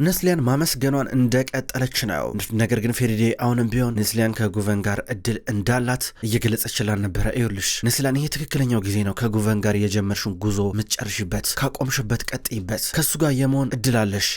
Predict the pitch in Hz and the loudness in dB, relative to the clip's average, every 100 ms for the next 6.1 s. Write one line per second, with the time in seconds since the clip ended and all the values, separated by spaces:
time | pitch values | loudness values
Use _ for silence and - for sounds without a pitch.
0 | - 139 143 156 127 120 151 139 - - | -4 -2 2 2 2 -2 -4 -6 -8 -2
1 | 131 135 131 139 139 123 123 - 127 117 | 0 2 0 -2 -2 -2 0 0 0 0
2 | 139 131 135 131 131 127 131 127 120 120 | 2 2 2 0 2 4 4 2 2 2
3 | 120 - 127 135 127 131 110 101 107 92 | 0 -2 -2 2 2 2 0 0 -2 -2
4 | - 147 120 120 101 98 92 - - - | -2 -2 -2 -4 -2 -2 -2 -4 -4 -2
5 | 110 98 98 110 120 123 - 165 - 147 | -2 0 0 2 2 2 0 -2 -2 -2
6 | 147 | 0